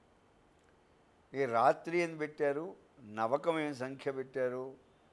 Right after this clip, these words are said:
ఇవి చాలా పెద్దదయ్యా. అయినా మాకెంత జ్ఞానం ఉందో అంతవరకు చెప్తాను. ఏమిటంటే,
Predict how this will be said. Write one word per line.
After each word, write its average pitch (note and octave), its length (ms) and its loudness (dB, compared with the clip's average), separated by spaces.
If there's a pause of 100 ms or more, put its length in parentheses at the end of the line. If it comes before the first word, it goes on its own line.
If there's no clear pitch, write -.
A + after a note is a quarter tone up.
(400)
ఇవి A2 240 -8
చాలా C3+ 480 4 (100)
పెద్దదయ్యా. A2+ 640 -8 (960)
అయినా C#3 340 0 (880)
మాకెంత B2+ 460 -2 (160)
జ్ఞానం C#3 400 0
ఉందో B2+ 240 -4
అంతవరకు A#2+ 380 -8
చెప్తాను. G#2+ 400 -12 (1200)
ఏమిటంటే, C3 480 -8